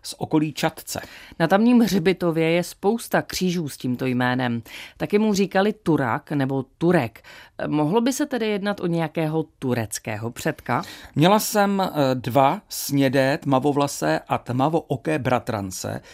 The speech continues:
Speaker 1: jejíž otec byl modrooký blonďák.“
Speaker 2: Jejich matka, sestra mého otce, stejně jako my všichni, měla modré oči a hnědé vlasy.
Speaker 1: „Moc ráda vaše pořady poslouchám, a to nejen pro zajímavý obsah, ale také pro libozvučnou češtinu.“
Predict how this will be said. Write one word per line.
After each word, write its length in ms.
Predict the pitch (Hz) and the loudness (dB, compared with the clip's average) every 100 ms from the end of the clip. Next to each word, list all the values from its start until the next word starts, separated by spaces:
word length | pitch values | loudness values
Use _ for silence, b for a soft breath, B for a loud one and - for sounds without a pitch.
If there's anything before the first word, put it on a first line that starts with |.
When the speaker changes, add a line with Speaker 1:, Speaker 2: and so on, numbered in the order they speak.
| B | B
Speaker 1:
jejíž 280 | 156 202 - | 0 0 -2
otec 300 | 151 180 156 | -4 -2 -2
byl 300 | 139 165 170 - | 0 2 2 0
modrooký 720 | 127 190 220 139 156 - 170 | 0 2 2 0 -4 -4 -2
blonďák.“ 640 | 165 160 113 92 - - | 0 2 0 -6 -8 -2
Speaker 2:
Jejich 300 | 202 247 202 | 4 4 4
matka, 480 | 180 165 - 160 156 | 4 2 2 0 0
sestra 360 | - 165 - 156 | 2 -2 0 0
mého 240 | 156 160 | 0 -2
otce, 360 | 147 - - 156 | -6 -8 -4 -4
stejně 300 | - 160 160 | 0 0 0
jako 180 | 151 151 | -2 0
my 160 | 214 | 0
všichni, 420 | 226 175 - 160 | 0 -4 -4 -4
měla 260 | 156 147 120 | -4 -4 -2
modré 380 | 120 190 240 233 | -2 2 2 0
oči 320 | 185 - 170 - | -2 -4 -6 -4
a 60 | 214 | -4
hnědé 360 | 180 139 123 | -2 0 0
vlasy. 380 | 123 120 - 113 - | 0 -2 -4 -2 0
Speaker 1:
„Moc 200 | 143 151 | 2 4
ráda 300 | 147 147 156 | 4 4 2
vaše 240 | 147 143 | 0 -4
pořady 320 | 131 139 123 | -4 -4 -4
poslouchám, 600 | 135 - 165 151 160 160 123 | -6 -6 -4 -2 -2 -2 -4
a 40 | |
to 140 | 127 | -4
nejen 340 | 117 127 131 127 | -2 0 -2 -4
pro 240 | 120 101 104 | -6 -8 -6
zajímavý 460 | 123 127 120 117 | -4 -2 -4 -6
obsah, 380 | 120 - 196 - B B B | -10 -2 -2 -4 B B B
ale 160 | 190 185 | 2 2
také 340 | 151 156 151 | 0 0 -2
pro 280 | - 139 - - | 0 -4 -4 2
libozvučnou 760 | 135 143 170 151 160 - 165 | 4 4 2 0 -6 -6 -6
češtinu.“ 540 | 160 151 - - 131 | -4 -6 -6 -4 -4